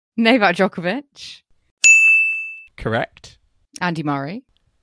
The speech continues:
Speaker 2: Correct. Yep. Well, they are the top four. Hundred and three, ninety-two, eighty-eight, and forty-six titles each.
Speaker 1: So let's think who else would have won a fair number.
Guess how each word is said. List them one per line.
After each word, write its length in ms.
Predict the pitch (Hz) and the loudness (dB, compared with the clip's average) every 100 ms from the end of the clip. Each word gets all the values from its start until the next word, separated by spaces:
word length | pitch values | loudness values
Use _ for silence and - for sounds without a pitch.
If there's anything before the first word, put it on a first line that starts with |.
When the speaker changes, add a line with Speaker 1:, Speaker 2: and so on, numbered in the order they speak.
| _ - - 359 359 349 359 - 359 - _ - | _ 4 6 6 4 2 -4 -10 -18 -20 _ -18
Speaker 2:
Correct. 800 | - 104 101 117 - _ - - | -14 -12 -10 -10 -10 _ -20 -10
Yep. 260 | 120 143 - | -6 -6 -6
Well, 120 | - | -8
they 280 | 123 131 131 | -2 0 0
are 260 | 123 123 123 | 0 0 -2
the 60 | |
top 240 | 127 - - | -2 -4 -2
four. 280 | - 160 - | -2 -2 0
Hundred 300 | 147 165 170 | -2 0 0
and 100 | 160 | -2
three, 540 | - 175 160 156 160 - | -2 2 4 4 0 -2
ninety-two, 920 | 151 151 151 151 147 160 143 143 143 143 _ _ _ - | -2 -2 -2 -8 -4 0 0 0 -4 -8 _ _ _ 0
eighty-eight, 600 | 151 135 156 135 123 - | 0 0 -4 -2 -4 -6
and 140 | 120 | -8
forty-six 1200 | - - - 147 143 127 - 143 - _ - - _ | -10 -8 -2 -2 -2 -6 -6 -6 -6 _ -18 -18 _
titles 380 | - 131 - 120 | -10 -8 -8 -10
each. 440 | 135 - - - - | -10 -12 -20 -20 -16
Speaker 1:
So 520 | - - 190 170 170 | -14 -4 0 0 0
let's 180 | 180 - | -4 -8
think 240 | - 180 - | -10 -12 -8
who 140 | 175 | -6
else 240 | 156 160 - | -6 -6 -12
would 60 | |
have 80 | 147 | -12
won 280 | 156 143 139 | -8 -8 -10
a 80 | - | -14
fair 320 | - 156 139 | -14 -10 -10
number. 560 | 139 139 135 143 147 | -10 -12 -8 -6 -8